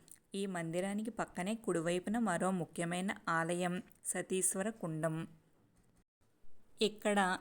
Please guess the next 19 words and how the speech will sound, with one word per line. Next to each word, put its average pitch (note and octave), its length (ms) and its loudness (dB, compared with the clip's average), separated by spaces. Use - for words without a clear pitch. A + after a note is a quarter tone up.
సతీశ్వరుడు, F#3+ 840 4
సత్యదేవి F3+ 720 2
కొలువై F3 460 2
ఉన్నారు. D#3 720 0
ఇదే G3 240 -2
సతీశ్వర F#3+ 720 2
కుండం. D#3 580 -4
ఈ G3+ 120 0
బావిలో F3+ 560 0
నీటిని G#3 480 0
తోడుకుని F3 720 0
లోపల F#3 400 2
ఉన్న G#3 360 -2
సతీశ్వరుడిని, F3 1080 2
ఇతర F#3+ 260 -2
శివలింగాల్ని F3 960 0
అభిషేకించి F3+ 680 -2
దర్శనం G3 600 4
చేసుకోవచ్చు. E3 960 2